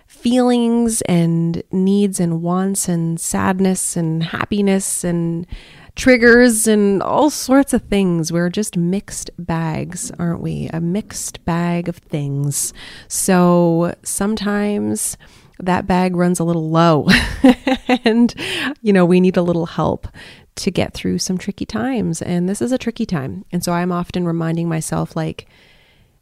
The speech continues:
"Amanda, it is a weird time. And therefore, if you feel weird, that is okay." And I just wanted to share that reminder with you.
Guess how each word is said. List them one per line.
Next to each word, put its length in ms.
"Amanda, 800
it 120
is 200
a 100
weird 500
time. 560
And 200
therefore, 420
if 140
you 100
feel 320
weird, 400
that 100
is 160
okay." 560
And 180
I 80
just 220
wanted 240
to 80
share 240
that 140
reminder 420
with 220
you. 360